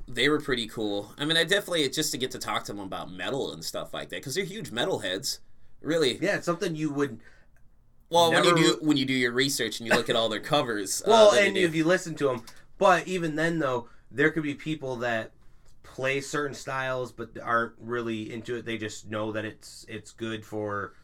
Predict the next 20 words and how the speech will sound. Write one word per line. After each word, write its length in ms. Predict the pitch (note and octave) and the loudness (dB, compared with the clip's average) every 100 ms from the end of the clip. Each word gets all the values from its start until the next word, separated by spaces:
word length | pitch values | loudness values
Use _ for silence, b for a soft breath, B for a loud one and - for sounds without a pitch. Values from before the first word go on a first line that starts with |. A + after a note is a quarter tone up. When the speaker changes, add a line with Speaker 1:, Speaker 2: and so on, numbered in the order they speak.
| - | -18
Speaker 2:
the 80 | - | -4
product. 520 | C3+ C3+ A2 G#2 - | 0 0 0 -6 -6
Speaker 1:
Mm-hmm. 100 | B2+ | -4
Speaker 2:
Not 200 | A#2 C#3+ | -4 -4
saying 300 | C3 B2+ A#2 | -4 -2 -2
that 160 | A2 | -4
about 360 | G#2 B2 B2+ - | -2 -2 -2 -4
them, 280 | A2 G2+ G2 b b - | -8 -8 -12 b b -2
but 340 | D#3+ C3+ - - | 2 2 -2 -6
when 220 | A#2+ A#2 | -6 -4
you 120 | A2 - - | -6 -8 -8
really 260 | B2 A2 | -6 -6
find 320 | G#2 A2+ G#2+ | -4 -6 -4
out, 300 | A2 A#2+ A2+ - - - | -2 -2 -4 -10 -20 -14
"Oh, 220 | E3 F#3+ - | -10 -10 -12
wait, 200 | G#2+ D3+ | -10 -10
you 80 | A#2 | -6
guys 220 | F#3+ D3+ G#2 | -6 -6 -6
are 100 | F#2+ | -6
really, 480 | B2+ A#2+ G#2 F2 | -6 -6 -8 -10